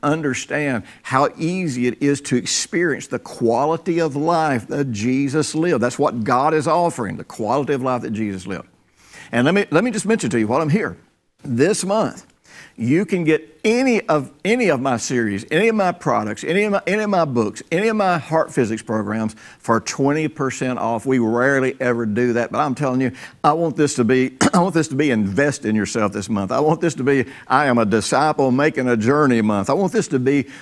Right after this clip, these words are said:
where you say, "I've got issues, and, and I've prayed about them. I've got other people to pray for me. I've gone through, I've jumped through all the hoops, and I'm just gonna find out what God's Word says about how to deal with this." So, you know, on my website, if you go to my store on my website,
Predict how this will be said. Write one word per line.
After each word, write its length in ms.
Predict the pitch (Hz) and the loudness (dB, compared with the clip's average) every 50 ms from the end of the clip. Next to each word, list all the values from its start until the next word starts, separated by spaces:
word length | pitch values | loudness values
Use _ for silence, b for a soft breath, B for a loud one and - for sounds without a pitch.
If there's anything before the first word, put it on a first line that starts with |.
| B B - | B B 0
where 120 | 131 131 | 0 2
you 220 | 131 143 175 175 151 | 2 2 0 0 0
say, 180 | - 165 131 | 0 2 2
"I've 240 | 123 139 165 170 151 | 4 4 2 2 2
got 260 | 156 147 139 - - | 2 2 2 2 2
issues, 560 | 160 170 160 - - 175 175 185 185 160 135 B B B B | 0 0 0 -2 -4 -2 -2 -2 -2 -4 -4 B B B B
and, 180 | - 131 131 - | -2 -2 -2 0
and 140 | 131 123 131 | 2 2 2
I've 200 | 131 113 - - | 2 0 -2 -2
prayed 220 | - 170 170 180 | 0 0 2 2
about 260 | 175 151 170 165 160 | 2 2 2 2 2
them. 160 | 156 165 147 131 | 2 0 0 0
I've 380 | 117 113 104 - - - - - | 0 0 -2 -4 -10 -16 -8 -2
got 200 | 117 147 143 143 | 0 2 4 4
other 180 | 170 190 170 | 2 2 2
people 280 | - 185 175 - 156 156 | 2 2 0 2 -2 -6
to 60 | 127 | -4
pray 220 | - 175 170 165 | 0 0 2 2
for 240 | 165 170 165 165 160 | 2 2 0 0 2
me. 180 | 156 156 151 135 B B B B | 2 0 0 -2 B B B B
I've 140 | - 107 113 | -4 -2 2
gone 240 | 120 175 185 180 156 | 4 4 4 4 2
through, 160 | 156 175 156 | 2 2 2
I've 100 | 135 123 | 2 2
jumped 220 | 123 180 196 185 | 2 0 0 0
through 100 | - 170 | 2 2
all 160 | 170 170 165 151 | 2 2 2 2
the 100 | 156 139 | 2 2
hoops, 220 | 160 165 156 160 | 2 2 0 0
and 60 | 190 | 0
I'm 100 | 220 269 | 0 0
just 140 | 226 165 - | 0 -2 0
gonna 100 | 202 143 | 0 0
find 400 | - - 190 156 170 170 160 139 | 2 2 2 2 2 0 0 2
out 300 | 127 113 113 - - - b b b b - - | 2 2 2 0 -4 -10 b b b b -4 0
what 240 | - 156 127 120 | 0 0 2 2
God's 280 | 110 160 165 175 151 113 | 2 4 4 2 0 0
Word 320 | 123 143 151 147 139 120 | 0 2 4 4 2 2
says 200 | - - 123 113 | 2 0 2 2
about 180 | 110 123 123 107 | 2 2 0 2
how 140 | 113 131 123 | 2 2 2
to 80 | 113 | 2
deal 260 | 101 98 120 131 123 113 | 0 0 2 2 2 2
with 140 | 104 - | 0 -2
this." 160 | 98 90 85 - | -4 -6 -4 0
So, 180 | - 127 120 B B B | 2 0 0 B B B
you 160 | B - 196 233 | B 0 2 2
know, 160 | 226 190 - | 2 2 0
on 120 | - 196 202 | 0 2 2
my 160 | 202 196 180 | 2 2 2
website, 560 | 170 165 196 214 160 135 - 147 131 123 - | 2 0 0 -2 -4 -2 0 2 2 2 0
if 40 | - | -4
you 60 | - | -10
go 180 | - - 247 233 | -4 0 0 0
to 60 | 202 | 2
my 160 | 185 185 165 | 2 0 -2
store 380 | 151 - - - 165 156 151 139 | -2 -4 -2 -2 0 2 2 0
on 60 | 131 | 0
my 100 | 131 127 | 0 0
website, 500 | 123 127 123 117 - - 120 104 107 | 0 0 0 0 -2 -2 -2 -2 -2